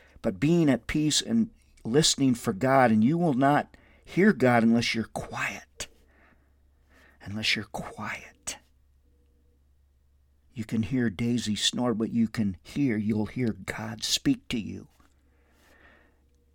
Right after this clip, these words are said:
You gotta get close to God. You can't be always blaring the radio or all the noise. You gotta be listening to God.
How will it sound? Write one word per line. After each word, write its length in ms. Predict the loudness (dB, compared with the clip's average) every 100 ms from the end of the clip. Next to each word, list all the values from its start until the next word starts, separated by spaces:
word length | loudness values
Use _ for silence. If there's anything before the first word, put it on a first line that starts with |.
| _
You 100 | -2
gotta 120 | 0
get 200 | 0 -2
close 480 | 0 2 2 2 0
to 100 | 0
God. 540 | 0 0 2 -2 -4 -10 _ _ _ _ _ _ _ -6
You 100 | -4
can't 280 | -2 0
be 120 | 4 6
always 240 | 6 4
blaring 480 | 2 2 4 4 2
the 100 | 4
radio 680 | 4 4 4 6 8 6 2 -16 -20 -20 _
or 200 | 2 8
all 260 | 10 10 8
the 280 | 4 2 -4 _ _ -20 _ -8
noise. 840 | 2 4 8 8 8 6 2 -2
You 100 | -2
gotta 360 | -2 -4 -2 -2
be 100 | 0
listening 440 | 0 0 0 -2
to 80 | -2
God. 500 | -6 -8 -8 -12